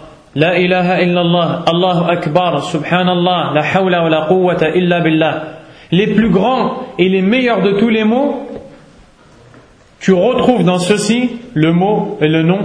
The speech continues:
Allah, Subhanahu wa ta'ala. Et Allah, Subhanahu wa ta'ala, a mentionné ce livre plus de deux mille deux cents fois dans le Coran. ذكر الله عز وجل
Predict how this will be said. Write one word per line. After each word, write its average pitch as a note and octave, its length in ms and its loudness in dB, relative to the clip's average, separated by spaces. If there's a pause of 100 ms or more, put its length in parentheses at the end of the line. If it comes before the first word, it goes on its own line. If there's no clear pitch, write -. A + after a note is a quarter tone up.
(120)
Allah, D3 500 0 (400)
Subhanahu E3+ 840 0 (920)
wa D#3+ 180 2
ta'ala. D#3+ 640 0 (1500)
Et F3 120 2
Allah, G#3+ 260 0
Subhanahu G3 560 0
wa F3 160 0
ta'ala, F3 600 0
a E3 60 2
mentionné F3+ 500 0
ce E3+ 160 -2
livre E3 440 0 (500)
plus F#3+ 220 2
de E3 160 2
deux G3 260 2
mille A3 260 2
deux F#3 120 4
cents F3 220 0
fois D#3 260 0
dans D3 100 0
le C#3 100 0
Coran. D3+ 440 -2 (760)
ذكر F#3 380 2
الله F3+ 360 2
عز D#3+ 280 2
وجل D3+ 500 0